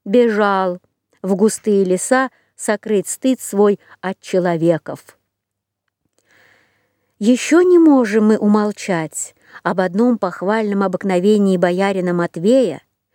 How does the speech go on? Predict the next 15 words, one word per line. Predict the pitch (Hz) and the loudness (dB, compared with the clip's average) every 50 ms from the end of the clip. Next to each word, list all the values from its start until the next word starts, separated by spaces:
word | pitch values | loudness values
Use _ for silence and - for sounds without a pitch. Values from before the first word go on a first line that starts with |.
| _ _ _ _ _ _ | _ _ _ _ _ _
обыкновении, | - 175 185 175 170 - 196 175 165 160 151 175 247 302 311 294 277 269 254 247 240 226 208 196 170 165 - _ _ _ _ _ _ _ _ _ _ _ _ _ _ _ | -8 -6 -6 -6 -6 -6 -4 -4 -2 -2 0 2 4 4 4 4 6 4 4 4 4 2 2 0 -2 -6 -10 _ _ _ _ _ _ _ _ _ _ _ _ _ _ _
которое | _ - - - 180 180 165 160 156 160 | _ -12 -6 -4 -2 -2 0 -2 -2 -2
достойно | 160 160 147 - - - - 254 269 294 269 233 226 214 | -2 -4 -4 -4 -6 -6 -4 -2 -2 -2 -2 -2 -4 -4
подражания | - 185 170 170 170 165 147 165 180 190 196 190 185 190 185 185 - - - - - | -4 -6 -4 -2 -4 -4 -2 -2 -2 -2 -2 -4 -4 -6 -6 -6 -8 -14 -20 -18 -8
во | 175 175 175 | -6 -6 -6
всяком | 170 - - - - 143 156 208 - - 240 240 240 220 | -6 -8 -14 -10 -8 -6 -6 -6 -6 -4 -4 -2 0 2
веке | 226 233 220 208 - 214 196 - _ _ _ _ _ | 2 2 2 0 -2 -6 -8 -8 _ _ _ _ _
и | 180 | -8
во | 160 165 156 | -6 -6 -6
всяком | - - - 175 196 - - 180 180 | -6 -8 -8 -6 -6 -6 -8 -8 -8
царстве, | - - - 143 131 143 156 - - - - - 143 156 160 - _ _ _ _ _ _ _ _ _ | -8 -8 -8 -6 -6 -6 -8 -10 -12 -16 -18 -14 -12 -12 -12 -12 _ _ _ _ _ _ _ _ _
а | 160 170 165 165 | -8 -6 -4 -2
именно, | 160 170 196 247 262 247 202 170 - - - - - - _ _ _ _ _ _ _ _ _ _ _ _ _ - - - _ _ | -2 0 2 2 2 2 0 -4 -8 -10 -14 -16 -16 -20 _ _ _ _ _ _ _ _ _ _ _ _ _ -20 -20 -20 _ _
в | _ - - | _ -10 -6
каждый | - 277 302 302 285 262 240 214 247 254 247 226 | -4 -2 0 0 0 -2 0 0 2 2 2 0